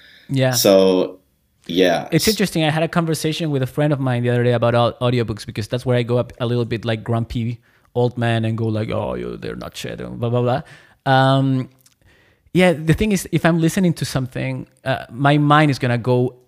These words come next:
Speaker 1: every place, right? It's gonna, "Ooh, bird," right? It's just gonna start wandering. I need to have, like, all of my senses, like, in something to, like, process what I'm reading. That's kind of like me.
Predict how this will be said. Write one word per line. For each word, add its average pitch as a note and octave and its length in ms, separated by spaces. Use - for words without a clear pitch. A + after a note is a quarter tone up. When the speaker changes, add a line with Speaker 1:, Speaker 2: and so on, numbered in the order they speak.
Speaker 1:
every B2 320
place, G#2+ 440
right? A#2 240
It's A#2+ 200
gonna, B2 180
"Ooh, A3+ 240
bird," B2 440
right? C3 240
It's D3 160
just - 220
gonna D3+ 220
start D#3+ 360
wandering. D3 680
I D3+ 80
need D#3 160
to E3+ 80
have, D#3 180
like, C#3+ 240
all D3+ 160
of D3+ 60
my C#3 140
senses, C3+ 600
like, A#2+ 260
in D3+ 200
something F3+ 600
to, - 100
like, C#3+ 200
process D#3+ 560
what D#3+ 140
I'm E3 120
reading. E3+ 340
That's C#3+ 240
kind C#3 140
of C3 60
like B2 160
me. B2+ 360